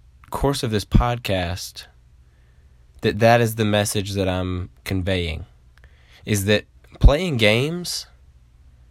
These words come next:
while it's fun <laughs> and it's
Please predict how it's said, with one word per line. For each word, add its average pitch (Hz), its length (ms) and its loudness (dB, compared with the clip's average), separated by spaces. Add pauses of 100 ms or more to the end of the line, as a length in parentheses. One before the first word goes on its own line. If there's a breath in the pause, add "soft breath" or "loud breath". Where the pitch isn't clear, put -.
(1080)
while 165 260 2
it's - 180 -4
fun 156 460 0 (140)
<laughs> - 140 -12
and 139 180 2
it's 135 280 -4